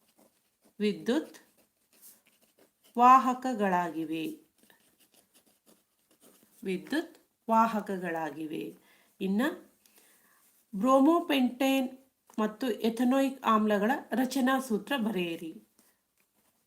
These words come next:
ಬ್ರೋಮೋಪೆಂಟೇನ್ ಸಿ ಫೈವ್ ಎಚ್ ಇಲೆವೆನ್ ಬಿ ಆರ್. ನೆಕ್ಸ್ಟ್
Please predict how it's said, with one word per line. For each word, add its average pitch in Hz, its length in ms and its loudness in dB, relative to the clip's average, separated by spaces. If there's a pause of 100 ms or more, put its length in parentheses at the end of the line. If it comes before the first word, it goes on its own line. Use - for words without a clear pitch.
(180)
ಬ್ರೋಮೋಪೆಂಟೇನ್ 185 1040 -4 (4000)
ಸಿ 196 200 0
ಫೈವ್ 202 480 -2 (460)
ಎಚ್ 226 280 -6
ಇಲೆವೆನ್ 190 440 -4 (460)
ಬಿ 175 200 -4
ಆರ್. 175 280 -2 (840)
ನೆಕ್ಸ್ಟ್ 226 340 -4